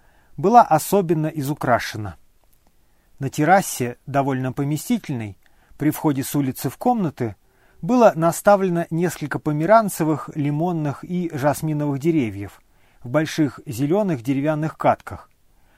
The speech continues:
что и составляло, по расчёту Лебедева, самый обольщающий вид. Несколько из этих деревьев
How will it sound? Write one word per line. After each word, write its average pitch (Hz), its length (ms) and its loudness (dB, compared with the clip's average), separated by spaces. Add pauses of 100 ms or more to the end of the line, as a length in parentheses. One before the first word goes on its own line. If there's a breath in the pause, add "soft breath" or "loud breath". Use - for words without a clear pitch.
(180)
что 147 380 -2
и 131 100 -10
составляло, 147 960 2
по - 80 -4
расчёту - 420 -2
Лебедева, 135 600 -2 (320)
самый 175 420 0
обольщающий 131 840 -4
вид. 107 300 -12 (1120)
Несколько 151 560 0
из 147 220 -4
этих 151 240 0
деревьев 165 580 0